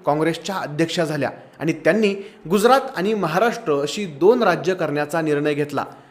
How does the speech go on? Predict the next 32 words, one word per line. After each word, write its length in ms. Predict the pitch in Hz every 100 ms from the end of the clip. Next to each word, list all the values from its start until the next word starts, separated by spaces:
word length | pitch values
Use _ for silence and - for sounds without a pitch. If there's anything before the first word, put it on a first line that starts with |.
| _
या 120 | 151 180
निर्णयाच्या 580 | 151 147 170 165 190
समर्थनामध्ये 840 | 190 - 160 208 240 262 226 180 190 - -
यशवंतराव 520 | 175 185 185 170 165
चव्हाण 320 | 165 160 160
सुद्धा 220 | 160 160 156
होते 480 | 151 151 107 - - -
आणि 120 | 123
त्यातूनच 520 | 131 127 127 220 226 - - -
एक 240 | 220 -
मे 120 | 220 233
एकोणीसशे 460 | 196 196 196 226
साठ 360 | 214 175 233 240
रोजी 320 | 190 147 175
महाराष्ट्र 580 | 180 135 175 214 214 170
आणि 160 | 160
गुजरात 340 | 165 151 151 165 165
ही 160 | 165
दोन 240 | 147 151 170
स्वतंत्र 500 | - 131 160 165 180
राज्य 340 | 156 147 175
निर्माण 380 | 151 127 233 302
झाली 240 | 254 208 220 - - -
आणि 140 | 190
मुंबई 380 | 180 160 156 190
महाराष्ट्रात 640 | 185 131 107 196 262 254 220
येऊन 180 | 175 156 - - -
महाराष्ट्राची 640 | 127 135 151 147 139 127
राजधानी 380 | 147 147 139 143
बनली. 300 | 147 147 139 - - - - -
महाराष्ट्राचा 680 | 196 214 220 214 196 214
अमृत 320 | 196 180 190